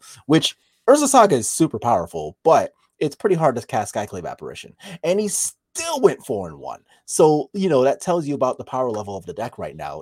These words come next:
if you decide to prepare yourself. As for myself, I've played two I R L tournaments in the last two months, and, well, I can tell you, it's, uh,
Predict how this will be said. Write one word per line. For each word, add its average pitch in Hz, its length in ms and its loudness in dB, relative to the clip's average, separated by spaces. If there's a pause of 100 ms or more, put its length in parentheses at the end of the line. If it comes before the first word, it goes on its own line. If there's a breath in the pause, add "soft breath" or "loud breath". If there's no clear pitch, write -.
(100)
if 117 180 -8
you 117 180 -6
decide 98 360 -10
to - 60 -20
prepare 92 300 -12
yourself. - 440 -16 (500 soft breath)
As 135 180 -4
for 139 120 -6
myself, 143 640 -6 (320 loud breath)
I've 170 240 0
played 143 300 -2 (100)
two 214 220 -4
I 135 160 4
R 127 120 2
L 113 120 2
tournaments 127 500 -8
in 117 140 -10
the 107 80 -8
last 101 440 -8
two 110 160 -14
months, 110 440 -8 (360 loud breath)
and, 117 480 -4 (840)
well, 117 400 2 (400)
I - 120 -10
can 160 100 -6
tell 113 160 -2
you, 117 160 -4
it's, - 380 -4 (260)
uh, 127 300 2